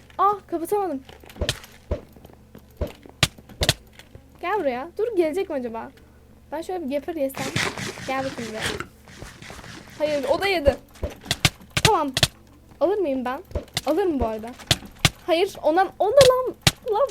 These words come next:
var. Ve yanmayayım inşallah. Hayır. At, at, at, at. Tamam, gayet iyi. Ve adam kafama niye attı onu?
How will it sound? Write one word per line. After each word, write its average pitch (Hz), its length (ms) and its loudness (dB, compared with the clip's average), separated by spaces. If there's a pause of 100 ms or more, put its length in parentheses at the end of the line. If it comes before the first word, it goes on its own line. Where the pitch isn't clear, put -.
var. 330 140 -2 (500)
Ve 359 60 2
yanmayayım 339 560 0
inşallah. 277 480 -4 (1500)
Hayır. 453 200 6 (640)
At, 453 160 2
at, - 200 2
at, 539 120 4
at. - 120 4 (440)
Tamam, 370 240 2 (340)
gayet 302 400 -2
iyi. 240 140 -4 (1160)
Ve 359 160 4
adam 427 320 4
kafama 370 340 0
niye 370 220 4
attı 453 220 -4
onu? 247 180 -4